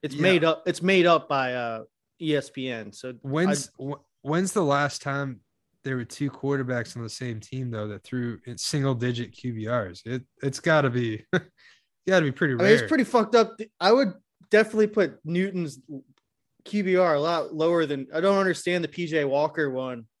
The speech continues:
Speaker 1: Maybe just 'cause he didn't play that, or did, he did take four sacks. So <laughs> maybe they taken into account to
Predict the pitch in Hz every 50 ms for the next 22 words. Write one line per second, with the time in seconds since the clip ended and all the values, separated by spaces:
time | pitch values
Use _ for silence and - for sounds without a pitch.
0 | _ _ - 165 170 180 175 - 175 165 - - 170 151 151 147 151 156 151 147
1 | - - - 147 147 151 160 160 151 - 175 175 175 165 170 202 202 202 170 196
2 | 196 220 214 214 202 165 139 - - 160 147 143 143 - 151 135 127 113 110 -
3 | - - - _ _ _ - - 139 131 131 - 175 175 180 175 - 262 - -
4 | 277 - _ - 233 285 - - - 214 - 202 - 214 190 196 175 175 - 190
5 | 180 - - - - 165 156 - - 180 156